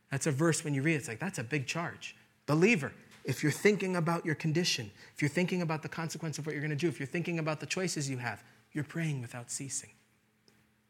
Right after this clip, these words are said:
"For God so loved the world that he gave his only begotten Son, that whoever believes in him should not perish,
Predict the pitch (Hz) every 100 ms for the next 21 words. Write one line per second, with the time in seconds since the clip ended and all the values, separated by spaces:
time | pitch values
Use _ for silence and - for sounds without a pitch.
0 | _ _ _ _ _ _ _ _ _ _
1 | _ - 156 160 180 202 - 180 170 156
2 | 156 131 117 113 117 127 117 135 123 120
3 | 147 165 151 139 135 131 123 - 113 107
4 | 110 120 123 139 156 147 120 113 101 104
5 | 113 107 - 147 147 143 - - 110 104
6 | -